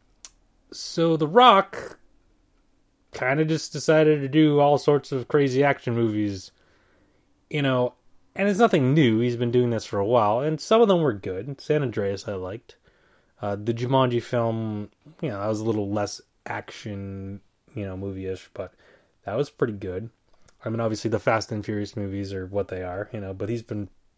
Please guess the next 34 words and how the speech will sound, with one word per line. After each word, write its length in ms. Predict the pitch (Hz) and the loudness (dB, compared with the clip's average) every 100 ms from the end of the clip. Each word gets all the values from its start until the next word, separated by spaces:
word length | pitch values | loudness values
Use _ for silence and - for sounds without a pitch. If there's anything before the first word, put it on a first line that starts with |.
| _ - | _ -8
pretty 220 | 107 92 | -8 -8
solid 400 | - 98 92 92 | -6 -6 -6 -8
in 100 | 92 | -10
those. 320 | 87 98 - _ _ _ _ _ _ - | -12 -12 -14 _ _ _ _ _ _ -4
Um, 720 | 151 156 151 147 143 143 135 - _ _ _ _ _ _ | 2 4 6 6 4 2 -2 -8 _ _ _ _ _ _
this 420 | - 143 185 214 - | -18 0 2 2 4
one, 520 | 233 240 240 233 - _ _ _ _ _ _ - - _ _ _ _ _ - | 8 8 6 2 -2 _ _ _ _ _ _ -20 -20 _ _ _ _ _ 2
it, 260 | 196 175 - | 4 4 0
it 100 | 190 | 2
was, 300 | 208 196 - _ _ _ - | 2 2 -2 _ _ _ -20
it's 260 | - - | -12 -10
tough 460 | - - 214 - - | -2 6 6 6 -4
to 120 | 196 | -2
really, 720 | 170 165 165 165 160 151 131 - _ _ _ - - - - _ _ - | 2 4 4 4 4 2 -2 -10 _ _ _ -20 -20 -20 -20 _ _ -8
uh, 600 | 123 117 107 101 92 87 - _ _ _ _ | -4 -2 -2 -4 -6 -10 -14 _ _ _ _
you 140 | 160 | -4
know, 340 | 156 151 139 - _ _ _ _ _ _ _ _ _ 440 453 466 _ _ _ | -2 0 0 -4 _ _ _ _ _ _ _ _ _ -20 -20 _ _ _ _
it 120 | - 156 | -8 -6
was 180 | 151 | -6
funny 300 | - 185 190 | -4 -2 0
how 160 | 165 175 | 0 2
much 220 | 170 143 | 2 0
people 260 | - 165 139 | -2 0 2
were 160 | 135 | 6
like, 300 | 123 120 104 | 6 6 2
"Hey, 200 | - 196 | 2 2
it's 160 | 160 - | 2 0
like 180 | 139 113 | -2 0
Die 180 | 143 139 | 0 2
Hard, 300 | 135 113 101 | 4 2 0
but 240 | 113 113 | -2 -2
in 80 | 117 | -2
a 60 | |
building." 440 | 107 127 123 98 | -2 -2 -2 -6